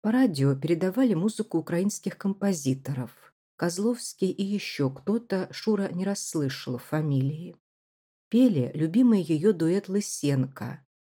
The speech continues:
"Коли разлучаются двое". Николай попросил выключить или хотя бы сделать тише.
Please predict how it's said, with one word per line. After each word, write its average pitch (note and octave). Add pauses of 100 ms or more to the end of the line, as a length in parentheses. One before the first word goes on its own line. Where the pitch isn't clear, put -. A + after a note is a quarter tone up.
"Коли D#3+
разлучаются E3
двое". C#3 (1120)
Николай G#3+
попросил F#3+
выключить C#3
или G#3
хотя C#3+
бы E3
сделать D3+
тише. E3